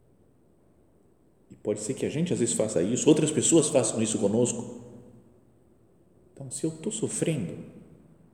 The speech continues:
Jesus fala: "Eu vos darei descanso." Não esperar que, quer dizer, é bom sempre ter alguém que nos entenda, né? Que nos ajude,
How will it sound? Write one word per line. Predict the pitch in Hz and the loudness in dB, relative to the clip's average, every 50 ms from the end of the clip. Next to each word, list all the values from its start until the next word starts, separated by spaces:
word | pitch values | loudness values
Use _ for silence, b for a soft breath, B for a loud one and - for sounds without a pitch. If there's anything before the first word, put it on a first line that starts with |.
| _ _ _ 101 | _ _ _ -10
Jesus | 101 107 110 143 135 - | -8 -8 -6 -6 -6 -6
fala: | - 127 117 - - - - - - - - - | -6 -6 -6 -6 -8 -12 -16 -18 -20 -20 -6 0
"Eu | - 165 175 151 127 - - - - - - - - | 4 4 4 4 2 -2 -6 -10 -12 -12 -14 -14 -12
vos | 90 82 | -12 -8
darei | 80 85 80 78 76 | -6 -6 -6 -6 -8
descanso." | 76 - - - - 73 71 - - - - - - - _ _ _ _ _ _ _ _ _ _ _ _ _ _ _ _ _ _ _ _ _ _ _ _ _ _ _ _ _ _ _ _ _ _ _ _ _ _ _ _ _ _ _ _ _ _ _ _ _ _ _ _ _ _ _ _ _ _ _ _ _ _ _ _ _ _ _ _ _ _ _ _ _ _ _ _ _ _ _ _ _ B B B B B B B - | -10 -12 -14 -14 -14 -14 -14 -14 -18 -20 -20 -20 -20 -20 _ _ _ _ _ _ _ _ _ _ _ _ _ _ _ _ _ _ _ _ _ _ _ _ _ _ _ _ _ _ _ _ _ _ _ _ _ _ _ _ _ _ _ _ _ _ _ _ _ _ _ _ _ _ _ _ _ _ _ _ _ _ _ _ _ _ _ _ _ _ _ _ _ _ _ _ _ _ _ _ _ B B B B B B B -6
Não | 127 | -4
esperar | 135 - - - 143 135 143 156 151 - | -4 -2 0 0 -2 -2 0 -4 -6 -4
que, | - 131 120 110 98 98 98 - - - - - - - - B B B B B B B B B | -4 -2 -2 -2 -2 -4 -6 -8 -10 -10 -12 -14 -16 -18 -20 B B B B B B B B B
quer | - 202 | 0 2
dizer, | 175 127 - - | 2 2 0 0
é | |
bom | 107 - 131 165 131 92 | 2 4 6 6 6 4
sempre | - - 110 98 107 - - 135 | 2 2 2 2 2 2 0 -2
ter | - - 104 | 2 2 2
alguém | 95 85 - 98 98 107 | 2 2 2 0 0 0
que | - - | -2 -4
nos | 95 90 87 | -4 -2 -2
entenda, | 92 85 - - 143 151 135 110 87 78 76 | -4 -4 -2 -2 0 0 0 0 -2 -2 -6
né? | - - - - - | -8 -8 -10 -12 -10
Que | - 85 | -8 -8
nos | 87 80 80 | -8 -6 -8
ajude, | 78 73 92 101 113 123 127 120 - - - - | -10 -6 -2 0 2 4 4 2 2 0 -2 -6